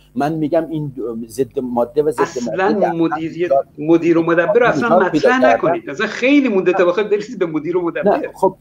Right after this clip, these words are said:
Speaker 1: شما الان، الان نمی‌دونید. من می‌گم، میگه من نمی‌دونم. ولی
Speaker 2: اون
Speaker 1: می‌دونید
Speaker 2: چیزی که
Speaker 1: مدبر.
Speaker 2: نمی‌دونیم علمه. اون چیزی
Speaker 1: نه.
Speaker 2: که نمی‌دونیم موضوعات علمیه.
Speaker 1: تا حالا کی
Speaker 2: ماده و
Speaker 1: گفته؟
Speaker 2: ضد ماده و چیزایی که مربوط به علمه، ما یه سری چیزها رو نمی‌دونیم.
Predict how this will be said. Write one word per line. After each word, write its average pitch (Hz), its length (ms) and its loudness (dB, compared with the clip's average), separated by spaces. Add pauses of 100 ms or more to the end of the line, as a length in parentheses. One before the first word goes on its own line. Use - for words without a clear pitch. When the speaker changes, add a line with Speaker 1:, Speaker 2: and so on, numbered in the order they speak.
(140)
Speaker 1:
شما 180 260 2
الان، 190 340 4
الان 160 360 2
نمی‌دونید. 202 560 2 (480)
من 175 220 -4
می‌گم، 220 240 0
میگه 214 180 -4
من 220 120 0
نمی‌دونم. 226 440 0 (260)
ولی 170 180 2
Speaker 2:
اون 226 80 0
Speaker 1:
می‌دونید 233 240 0
Speaker 2:
چیزی 180 60 -12
که 220 100 -4
Speaker 1:
مدبر. 202 160 4
Speaker 2:
نمی‌دونیم 202 480 2 (120)
علمه. 208 540 0 (260)
اون 185 100 -4
چیزی 160 160 -6
Speaker 1:
نه. 208 80 -4
Speaker 2:
که 185 60 0
نمی‌دونیم 175 400 -2
موضوعات 196 560 2
علمیه. 165 680 -2 (520)
Speaker 1:
تا 170 140 0
حالا 180 200 -2
کی 180 60 -2
Speaker 2:
ماده 175 260 0
و 233 40 4
Speaker 1:
گفته؟ 175 260 2
Speaker 2:
ضد 156 120 -4
ماده 156 340 -6
و 214 140 0
چیزایی 180 320 -6
که 226 100 -8
مربوط 147 340 -8
به 147 220 -8
علمه، 160 480 0 (220)
ما 180 120 0
یه 214 120 0
سری 247 220 -4
چیزها 175 340 -10
رو 247 120 -6
نمی‌دونیم. 151 560 -6